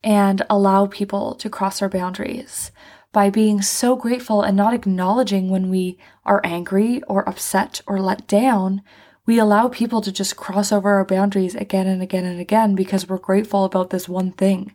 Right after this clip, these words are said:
that they do for us or this one quality that they have. There are levels, there are layers to human beings, for yourself and for others. You can be so deeply grateful for someone and love them dearly and still need to set a boundary.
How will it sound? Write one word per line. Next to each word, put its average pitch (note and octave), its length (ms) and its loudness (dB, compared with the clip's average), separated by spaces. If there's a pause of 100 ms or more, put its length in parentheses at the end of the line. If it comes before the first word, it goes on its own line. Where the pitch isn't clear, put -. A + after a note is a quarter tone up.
that G3 140 0
they F#3+ 100 4
do F#3+ 180 2
for - 180 0
us - 220 -8
or G#3 100 -2
this G3 200 -4
one G3 160 2
quality F#3+ 500 2
that F#3 160 -10
they F#3 100 -4
have. G3+ 580 -2
There A3+ 220 4
are C4 140 6
levels, A#3+ 560 2
there G3 260 2
are F3+ 80 -2
layers G3 640 0
to F#3+ 240 0
human F#3+ 420 0
beings, G3+ 640 0 (520)
for - 160 0
yourself G3 580 0
and G3 160 -2
for - 160 -2
others. F3+ 360 0
You G#3+ 80 2
can A#3+ 160 -4
be A#3+ 140 0
so G#3+ 540 0
deeply G3+ 420 -2
grateful G3+ 440 -2
for A#3 140 -6
someone B3 640 0 (400)
and F#3 300 0
love F#3 260 0
them G3 180 4
dearly F#3+ 480 0
and F#3 160 -2
still F3+ 280 -2
need F3 180 -6
to F3+ 80 -2
set F3+ 240 -2
a F3+ 60 -2
boundary. G#3+ 580 -4